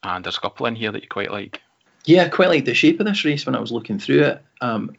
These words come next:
Speaker 2: I was surprised when I checked the prices that Saint Calvados was. Um, to be fair, I, I checked that, um, on Friday morning, just before most of the firms had opened up, um, with Saturday's prices, and you,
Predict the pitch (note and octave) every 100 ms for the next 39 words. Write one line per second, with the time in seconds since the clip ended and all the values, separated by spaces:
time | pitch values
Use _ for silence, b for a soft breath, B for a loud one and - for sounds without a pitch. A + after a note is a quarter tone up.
0 | - A#2 A2 - A2 - - B2 C#3+ D3+
1 | D3+ C3+ B2+ - - - _ _ F#2+ G2
2 | A2 G#2+ G#2+ G2+ G#2 G2 F#2+ - A#2 -
3 | - G#2+ A2 - G#2+ G#2 - G2+ G2+ G2
4 | G#2+ A2+ A2+ G2+ - A2 F#2+ G2 F#2+ -
5 | - - A2 G2+ F#2 F2 - _ _ -
6 | _ - G2+ A2 B2+ B2+ A#2 - - -
7 | - - - - A2+ - A#2 G#2+ - A2+
8 | G#2 _ _ G#2+ G2 - G2+ F#2+ - -
9 | _ - - A2+ A#2 A2 G2+ G#2 A#2+ A#2
10 | A2 B B - - - - G#2+ G#2 G2+
11 | G2+ - G2 G2+ G2 G2 G2+ G2+ F#2+ -
12 | F#2+ - - B B B B - G2 F#2+
13 | - F#2+ - - - - - F#2 - G2+
14 | G2+ - G#2 G#2+ A#2+ A2 - G2+ F2+